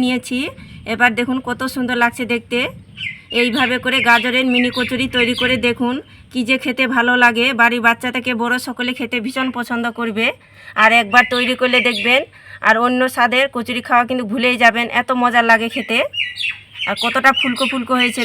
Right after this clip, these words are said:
দেখুন, আর কতটা মুচমুচে আর খাস্তা হয়েছে, একটা ভেঙেও দেখাচ্ছি। এই দেখুন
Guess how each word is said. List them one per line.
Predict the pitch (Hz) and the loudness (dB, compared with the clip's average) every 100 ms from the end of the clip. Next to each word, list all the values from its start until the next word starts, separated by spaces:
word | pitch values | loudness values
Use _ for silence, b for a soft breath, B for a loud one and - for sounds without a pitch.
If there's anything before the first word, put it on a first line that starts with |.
| 226 | -4
দেখুন, | 233 269 539 - - - - - - - - - - - - - - | -4 -6 -8 -12 -14 -6 -4 -4 -8 -12 -12 -12 -14 -12 -8 -10 -2
আর | 208 220 | -2 0
কতটা | 254 262 277 262 | -2 2 4 4
মুচমুচে | 254 254 254 254 262 | 2 0 0 2 2
আর | 254 | 4
খাস্তা | 247 240 - 254 | 2 2 2 0
হয়েছে, | 247 247 | 2 -2
একটা | 233 226 | -4 -2
ভেঙেও | 262 240 240 | 0 0 2
দেখাচ্ছি। | 233 233 226 - 240 571 _ _ _ _ _ _ _ _ _ - - _ _ _ _ _ - - _ - - _ _ _ _ _ _ 202 | 2 4 0 -2 -4 -6 _ _ _ _ _ _ _ _ _ -20 -20 _ _ _ _ _ -20 -20 _ -20 -20 _ _ _ _ _ _ -6
এই | 220 214 | -4 -2
দেখুন | 226 247 | -2 -4